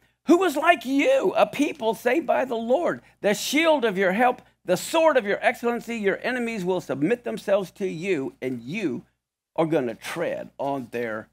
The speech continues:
high places." And then here's a little picture of this next verse. I'm just gonna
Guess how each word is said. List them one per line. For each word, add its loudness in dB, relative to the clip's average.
high -10
places." -8
And -6
then 2
here's 0
a 0
little 0
picture -6
of -4
this -8
next -6
verse. 2
I'm -20
just -20
gonna -14